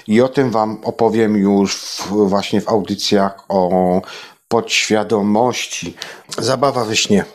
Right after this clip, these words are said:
Świadome sny to doskonała zabawa.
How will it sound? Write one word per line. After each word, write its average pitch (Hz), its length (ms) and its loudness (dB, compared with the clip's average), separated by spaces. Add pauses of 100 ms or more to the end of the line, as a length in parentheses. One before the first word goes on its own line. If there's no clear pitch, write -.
(1400)
Świadome 143 460 0
sny 117 300 2
to 123 120 0
doskonała 104 640 0
zabawa. 98 560 -2